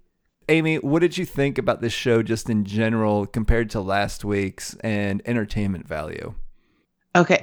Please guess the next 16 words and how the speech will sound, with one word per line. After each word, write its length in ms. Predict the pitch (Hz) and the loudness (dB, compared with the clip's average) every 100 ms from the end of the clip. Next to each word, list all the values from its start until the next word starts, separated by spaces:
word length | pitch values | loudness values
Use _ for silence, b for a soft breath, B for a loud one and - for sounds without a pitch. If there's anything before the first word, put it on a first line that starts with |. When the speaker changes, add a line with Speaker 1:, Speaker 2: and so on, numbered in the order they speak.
| 185 | 6
Speaker 2:
like, 220 | 190 202 | 6 8
I 80 | 196 | 6
get 240 | 214 220 | 6 6
the 80 | 190 | 4
purpose 520 | - 156 151 170 165 | 4 4 4 2 2
of 160 | 165 160 | 2 4
the 120 | 160 | 4
show 260 | - 147 | 6 6
this 260 | 147 170 - | 6 6 4
week, 280 | 170 165 151 | 6 6 6
which 200 | 147 147 | 6 6
was 220 | 143 139 | 6 6
to, 140 | - 139 | 6 6
like, 400 | 131 123 - - | 6 4 -4 -4
you 160 | 160 151 | 4 6
know, 340 | 135 127 123 | 8 6 4